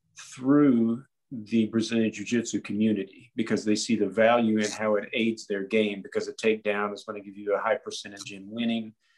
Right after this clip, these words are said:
you know, if you're in sport, uh, but even self-defense, the clinch,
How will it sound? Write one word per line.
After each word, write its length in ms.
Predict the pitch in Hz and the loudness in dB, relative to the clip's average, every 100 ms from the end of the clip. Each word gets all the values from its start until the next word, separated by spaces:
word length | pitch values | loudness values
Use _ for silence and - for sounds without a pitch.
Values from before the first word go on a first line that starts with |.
| _ | _
you 80 | 127 | 0
know, 80 | 107 | 2
if 120 | 104 | 2
you're 140 | 107 - | -2 -2
in 140 | 98 | -4
sport, 540 | - - 135 123 120 - _ - - 110 | -6 0 2 2 0 -8 _ -20 -10 -2
uh, 140 | 110 | 0
but 200 | 113 151 | 2 4
even 220 | 143 120 | 4 4
self-defense, 720 | - 120 113 - - 147 120 | 4 4 4 0 -2 0 0
the 100 | - | -4
clinch, 720 | - - 127 127 131 - - | -6 0 4 4 2 -4 -12